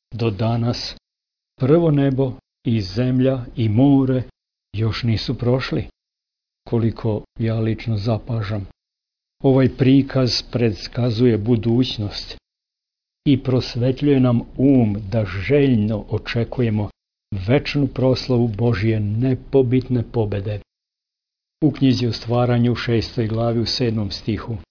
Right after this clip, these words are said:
Gospod reče: "Hoću da istrebim sa zemlje ljude koje sam stvorio,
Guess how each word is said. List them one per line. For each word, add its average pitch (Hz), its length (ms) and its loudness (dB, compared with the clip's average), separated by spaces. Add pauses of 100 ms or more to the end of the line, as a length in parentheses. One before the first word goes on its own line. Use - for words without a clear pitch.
(320)
Gospod 110 500 -4
reče: 107 440 -4 (760)
"Hoću 135 280 2
da 123 220 2
istrebim 123 680 2
sa 120 200 -2
zemlje 113 580 2
ljude 110 540 2
koje 110 280 -4
sam 107 220 -2
stvorio, 113 560 -4